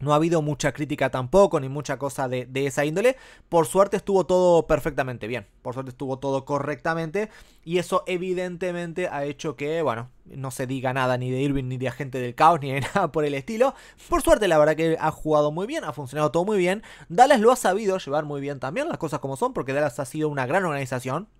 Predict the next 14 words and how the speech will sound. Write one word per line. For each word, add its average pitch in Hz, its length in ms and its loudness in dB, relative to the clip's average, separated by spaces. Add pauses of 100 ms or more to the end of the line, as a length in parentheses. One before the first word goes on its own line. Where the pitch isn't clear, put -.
Desde 123 340 -4
que, 120 380 -2 (240)
desde 143 220 -2
que 156 80 0
ha - 20 4
llegado 143 300 4
Irving 151 160 0
se 151 100 -2
ha 131 80 -2
portado 143 380 4
muy 165 240 0
bien 139 260 -4
con 147 180 -2
él. 254 200 -2